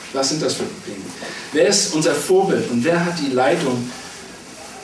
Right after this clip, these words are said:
für diese Problembewältigung? Wer ist das Beispiel? Es sind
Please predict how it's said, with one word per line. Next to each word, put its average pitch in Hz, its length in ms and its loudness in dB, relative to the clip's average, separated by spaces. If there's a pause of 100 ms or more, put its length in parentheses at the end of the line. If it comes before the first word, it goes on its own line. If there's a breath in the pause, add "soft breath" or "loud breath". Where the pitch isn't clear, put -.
(360)
für 147 80 -2
diese 135 300 0
Problembewältigung? 131 1600 -2 (400)
Wer 123 160 0
ist 131 160 -2
das 131 100 -4
Beispiel? 120 420 -4 (140)
Es - 120 -6
sind 110 140 -4